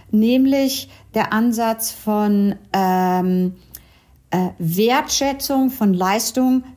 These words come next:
die noch gar nicht dem ganz oberen Ziel, äh, entspricht. Ich, ich kann einfach mit kleinen Schritten schon viel anfangen. Man kann, äh, Teilziele aufzeigen,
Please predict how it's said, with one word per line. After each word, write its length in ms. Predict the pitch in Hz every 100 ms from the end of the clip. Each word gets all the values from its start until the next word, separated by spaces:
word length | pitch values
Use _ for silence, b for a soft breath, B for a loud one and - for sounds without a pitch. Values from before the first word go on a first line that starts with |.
| -
die 100 | 233
noch 240 | 226 233
gar 320 | 220 208 262
nicht 440 | 311 277 254 - - - 226
dem 200 | 214 -
ganz 420 | 226 294 277 -
oberen 600 | 220 240 247 240 214 202
Ziel, 520 | - 226 240 226 202 - -
äh, 340 | 196 190 185 180 -
entspricht. 580 | 196 - 247 220 -
Ich, 160 | - - B B
ich 120 | - -
kann 160 | 233
einfach 220 | 233 220 214
mit 160 | 214
kleinen 480 | - 202 240 269 254
Schritten 340 | - 247 254 226
schon 200 | 233 214
viel 200 | 233 220
anfangen. 560 | 214 226 190 160 151 B B B -
Man 200 | 202 202
kann, 560 | 220 220 226 220 220
äh, 400 | 190 190 185 180 -
Teilziele 1000 | 202 214 269 269 - 247 240 226 220 214 -
aufzeigen, 1800 | 185 208 240 254 - - - - - _ - - 214 220 233 226 214 214